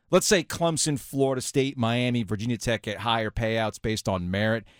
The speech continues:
It will still pale in comparison to what Rutgers is making in the Big Ten.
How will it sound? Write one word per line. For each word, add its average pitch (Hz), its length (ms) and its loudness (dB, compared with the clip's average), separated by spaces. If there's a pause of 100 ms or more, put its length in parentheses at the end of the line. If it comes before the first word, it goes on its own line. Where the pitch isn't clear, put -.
(160)
It 156 100 -2
will 135 140 -2
still - 400 0
pale 208 540 0
in 143 80 -2
comparison 104 640 -2
to - 80 -4
what 104 200 0
Rutgers 135 800 2
is 110 160 -4
making 113 340 -2
in 110 80 0
the 101 80 -4
Big 92 300 -8
Ten. 78 280 -10